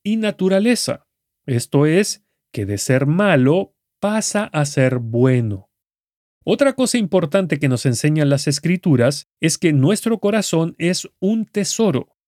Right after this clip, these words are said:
uno que debe ser muy bien protegido por nosotros. Por eso dicen las Escrituras, "Cuida tu corazón más que otra cosa,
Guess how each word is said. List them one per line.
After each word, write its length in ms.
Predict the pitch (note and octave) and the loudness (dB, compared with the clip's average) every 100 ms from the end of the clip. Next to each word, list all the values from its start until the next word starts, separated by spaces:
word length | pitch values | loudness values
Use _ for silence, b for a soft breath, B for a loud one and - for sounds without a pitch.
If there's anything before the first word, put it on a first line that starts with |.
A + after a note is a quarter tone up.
| _ | _
uno 460 | - C3 C#3+ F#3+ B3 | 0 2 4 2 0
que 120 | C3+ | 0
debe 240 | A#2 A2+ B2 | 0 0 0
ser 340 | - C3 C3 - | 0 -2 -2 -4
muy 440 | A#2+ B2+ B3+ C#4+ | 0 2 4 2
bien 240 | F#3+ G#3 | 0 -2
protegido 560 | F3 E3 D3 - B2 A#2 | -2 -2 -2 0 -2 0
por 200 | A#2+ A2 | -2 -4
nosotros. 680 | A2 - A#3+ - - - _ _ _ _ _ | -4 0 -2 -2 -10 -18 _ _ _ _ _
Por 180 | C#3+ C#3+ | 2 2
eso 240 | D#3 G#3 | 2 0
dicen 280 | F3 D3 D3 | 0 0 2
las 180 | C3 C3+ | 2 0
Escrituras, 720 | - C3 B2+ A#3 - - - _ _ - | -2 -2 0 0 0 -4 -14 _ _ -4
"Cuida 420 | D#3+ C4 B3 A#3+ | 0 2 2 0
tu 140 | G3+ | -2
corazón 640 | F3+ F3+ E3+ - D#3+ E3+ - | 0 2 2 2 0 0 -2
más 500 | C3 C3 D3+ F#3 - | 0 2 2 0 -2
que 160 | - C3+ | 2 2
otra 300 | A#2+ A#2+ A2 | 2 0 0
cosa, 500 | E3 G3+ - - | 2 0 -2 -10